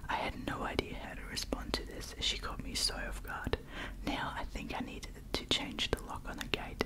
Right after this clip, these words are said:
because I'm afraid she has a key and will send her kids over alone.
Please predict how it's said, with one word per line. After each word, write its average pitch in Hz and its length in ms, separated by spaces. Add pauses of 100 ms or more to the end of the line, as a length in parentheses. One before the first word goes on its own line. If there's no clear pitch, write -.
because - 260
I'm - 160
afraid - 460
she - 200
has - 140
a - 140
key - 380
and - 120
will - 140 (120)
send - 200
her - 140
kids - 320 (160)
over - 300
alone. - 320